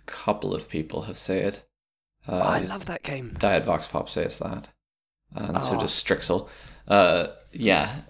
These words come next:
Speaker 2: Can we
Speaker 1: That
Speaker 2: briefly say what that is? 'Cause I love it.
Speaker 1: Yeah,
Speaker 2: It's,
Speaker 1: expl-,
Speaker 2: um,
Speaker 1: explain it. <laughs>
Speaker 2: It's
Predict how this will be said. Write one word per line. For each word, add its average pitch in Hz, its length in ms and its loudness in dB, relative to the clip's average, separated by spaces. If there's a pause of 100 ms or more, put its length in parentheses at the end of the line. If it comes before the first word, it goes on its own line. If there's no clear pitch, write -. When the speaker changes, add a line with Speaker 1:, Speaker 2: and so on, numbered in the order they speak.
Speaker 2:
Can 92 100 -6 (120)
we 139 60 0
Speaker 1:
That 147 80 4
Speaker 2:
briefly 135 240 0
say 135 140 2
what 120 100 0
that 120 100 0
is? 117 180 0
'Cause - 120 -12
I 110 60 -4
love 110 180 -2
it. - 80 -8 (200)
Speaker 1:
Yeah, 98 280 6
Speaker 2:
It's, 117 140 0
Speaker 1:
expl-, 113 240 2
Speaker 2:
um, - 100 0
Speaker 1:
explain 117 460 2
it. - 260 -6
<laughs> 143 80 -6 (1500)
Speaker 2:
It's - 480 -4